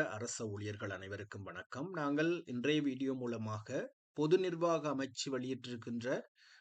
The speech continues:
ஒரு விசேட சுற்றறிக்கை தொடர்பாக பார்க்க இருக்கின்றோம். எங்களுடைய YouTube சேனலானது அரச ஊழியர்கள் மற்றும் ஓய்வூதியர்களுக்கென பல்வேறு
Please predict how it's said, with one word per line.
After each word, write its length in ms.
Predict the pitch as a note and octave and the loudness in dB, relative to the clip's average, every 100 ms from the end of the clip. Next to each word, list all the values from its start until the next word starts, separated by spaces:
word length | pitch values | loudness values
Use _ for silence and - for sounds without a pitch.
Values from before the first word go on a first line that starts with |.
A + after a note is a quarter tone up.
| - | -2
ஒரு 160 | C#3 D#3 | 2 6
விசேட 420 | C#3 - F3+ F#3 | 6 6 6 4
சுற்றறிக்கை 580 | D#3+ D3 E3 D#3 C#3+ C#3+ | 2 2 4 4 4 2
தொடர்பாக 560 | C3 A#2+ A#2 A2+ A2 A2 | 2 0 -2 -2 -4 -6
பார்க்க 320 | A2 G2 - | -8 -10 -12
இருக்கின்றோம். 580 | E2+ - F2+ G#2 E3 G#3+ | -16 -14 -8 0 2 2
எங்களுடைய 400 | F#3 D#3+ E3+ E3+ E3+ | 0 0 4 6 8
YouTube 380 | F3 F3 G3+ - | 6 4 0 2
சேனலானது 640 | F#3 F3 E3 D#3 D3+ E3 F3 | 2 4 6 6 4 2 2
அரச 260 | C#3+ C#3+ C#3 | 2 0 -2
ஊழியர்கள் 380 | C3+ C3 B2 B2+ | 0 -2 -2 -6
மற்றும் 360 | A#2+ C#3 C3+ C3 _ - - _ | -6 -6 -6 -6 _ -20 -20 _
ஓய்வூதியர்களுக்கென 1040 | D#3 F3+ G#3 F#3+ E3+ D3+ D3 C#3 A#2 B2+ D#3 | 6 6 6 4 4 4 2 0 0 -2 -2
பல்வேறு 520 | C#3+ C3 C3 C3+ | -2 -2 0 2